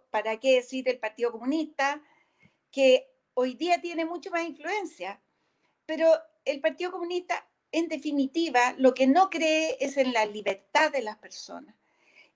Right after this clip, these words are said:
Y, y los cristianos sí creemos en la libertad de los pers-, de las personas.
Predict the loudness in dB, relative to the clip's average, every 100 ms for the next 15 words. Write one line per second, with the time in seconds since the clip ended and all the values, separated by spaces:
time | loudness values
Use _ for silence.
0 | _ -4 -4 -4 -12 -10 0 0 0 -4
1 | -4 -4 2 2 2 0 -2 -4 -4 -2
2 | 6 6 6 0 -4 -4 -4 -4 -4 -6
3 | -8 -12 -20 -20 -20 -6 -4 -4 -12 -16
4 | -14 -14 -14